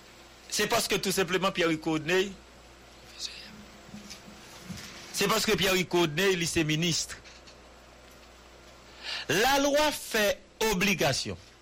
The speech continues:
La loi dit, mais comment pourtant dire un haut dignitaire de l'État? Un ministre, un coup Pierre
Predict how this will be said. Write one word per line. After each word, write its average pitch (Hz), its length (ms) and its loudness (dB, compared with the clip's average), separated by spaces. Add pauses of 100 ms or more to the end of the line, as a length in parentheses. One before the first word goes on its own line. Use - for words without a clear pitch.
(1040)
La 190 200 0
loi 220 240 4
dit, 160 420 -2 (960)
mais 170 160 -2
comment 175 300 2
pourtant 156 260 -2
dire 151 140 2
un 139 140 2
haut 139 120 2
dignitaire 120 420 0
de 110 100 2
l'État? 98 380 0 (2750)
Un 104 140 2
ministre, 117 500 2
un 110 60 0
coup - 140 -4
Pierre 107 180 2